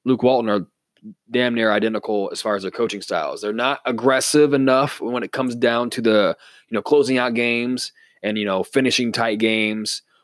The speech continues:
or holding a lead. You know, those are the things that we struggle with. So, yeah, to be honest, I, as a Kings fan, yeah, I, I really hope they don't sign him. But supposedly, what, from what I've heard on the, um,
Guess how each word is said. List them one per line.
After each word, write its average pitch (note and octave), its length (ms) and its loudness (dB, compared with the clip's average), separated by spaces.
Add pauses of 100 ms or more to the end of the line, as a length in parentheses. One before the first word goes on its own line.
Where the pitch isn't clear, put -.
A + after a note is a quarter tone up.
or G#2 100 2
holding C3+ 340 4
a C3 60 4
lead. B2 520 4 (380)
You A2+ 100 -6
know, A2+ 120 0
those B2 180 2
are B2 40 -10
the B2 80 -4
things B2 220 -4
that A#2 60 -2
we A2+ 80 0
struggle A2 300 0
with. G#2 120 -4
So, A#2+ 100 -6
yeah, A#2+ 280 2
to B2 100 -10
be C3+ 140 2
honest, B2 280 2
I, A2 180 2
as G2+ 180 0
a G2 40 -8
Kings A2 240 -10
fan, G2+ 180 -4
yeah, E2+ 280 0 (120)
I, F#2+ 140 -2
I D#2+ 60 -4 (120)
really A#2 300 0
hope G#2 220 0
they G#2+ 100 2
don't G2+ 160 -2
sign G#2 240 -4
him. G2 100 -6
But F#2+ 160 -4
supposedly, A2+ 460 0
what, G#2 180 2
from G#2+ 120 -4
what G#2 120 0
I've F#2+ 60 -4
heard G2+ 320 0
on G2+ 140 -6
the, F#2 80 -4
um, F2 340 -4